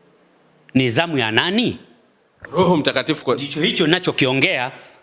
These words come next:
Speaker 1: kwamba tukisema leo kwamba, kwa mfano, tukiwa kwenye ibada kanisani, tunayemuomba atusaidie kutubu,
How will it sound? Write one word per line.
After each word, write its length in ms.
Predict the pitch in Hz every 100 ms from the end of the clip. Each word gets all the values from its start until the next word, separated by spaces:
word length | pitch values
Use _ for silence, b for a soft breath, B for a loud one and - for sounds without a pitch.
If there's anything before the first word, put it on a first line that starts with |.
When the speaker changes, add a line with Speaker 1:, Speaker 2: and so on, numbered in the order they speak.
| _ _ _ _ _ _ _ _ _ _ _ _
Speaker 1:
kwamba 360 | 175 202 185 160
tukisema 560 | - 165 165 247 214
leo 320 | 202 226 175 175 - - - _ _ _
kwamba, 560 | 175 190 180 170 160 - - _ _ _ _ _ _ _ _ _ _ -
kwa 120 | 175
mfano, 200 | 208 185
tukiwa 260 | - 220
kwenye 180 | 196 175
ibada 280 | 170 185 180
kanisani, 460 | 151 143 - 113 78 - _ _ _ B B B
tunayemuomba 920 | 156 180 202 185 202 214 202 196 -
atusaidie 760 | 147 156 - 156 160 208 196
kutubu, 680 | 185 165 165 175 139 208 -